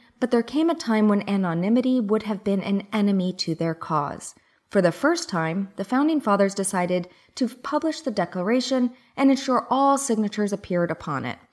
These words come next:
Their chosen location for publishing was the Goddard printer.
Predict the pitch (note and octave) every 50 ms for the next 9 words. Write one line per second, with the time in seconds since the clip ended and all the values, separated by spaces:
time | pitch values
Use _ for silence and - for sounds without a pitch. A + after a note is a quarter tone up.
0 | _ _ _ _ _ _ - F3+ F3 - G#3 F#3+ F3 F#3 F3 F3 D#3 E3 - -
1 | D#4+ F4+ F4 - - E3 D#3+ G3+ A3+ A3 - - - F3 - - G#3+ G#3+ G#3+ G#3
2 | G#3 - - E3+ F3 G#3 G#3+ F#3 D3+ E3 F#3 F#3 - B3 A3+ - E3+ D3+ D3+ D#3
3 | D#3+ E3 - - A3 G#3+ G#3+ G#3 - D#3+ C#3 C#3 -